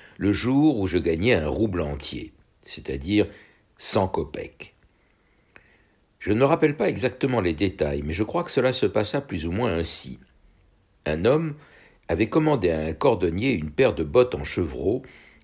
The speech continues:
qui, à la livraison, se révélèrent être trop grandes ou trop petites, je ne sais plus.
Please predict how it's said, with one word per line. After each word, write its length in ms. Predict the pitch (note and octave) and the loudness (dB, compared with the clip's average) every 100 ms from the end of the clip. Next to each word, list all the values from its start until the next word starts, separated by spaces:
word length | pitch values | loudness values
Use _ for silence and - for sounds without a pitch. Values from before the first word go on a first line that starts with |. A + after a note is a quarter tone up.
| _ | _
qui, 300 | - B2 - | -12 -6 -2
à 80 | G2 | 0
la 140 | D#2+ | 0
livraison, 540 | D#2+ F2+ E2 D2 A2 A#2+ | 0 -2 -2 -2 -2 -4
se 140 | - | -2
révélèrent 540 | E2 D#2+ C#2+ F2+ G#2+ D#2+ | -2 -2 0 4 4 4
être 240 | - D2+ | -6 -10
trop 240 | - G#2+ | 0 0
grandes 420 | - B1 E2+ G2+ F2 | 0 -2 0 0 -2
ou 240 | D2+ F2 | -8 -10
trop 240 | - - | -4 -4
petites, 480 | F2+ D2+ C#2+ F#2+ F#2+ | -4 -8 -8 -12 -8
je 80 | D#2+ | -8
ne 160 | D#2+ D#2+ | -6 -8
sais 220 | - - | -8 -12
plus. 300 | - - | -10 -16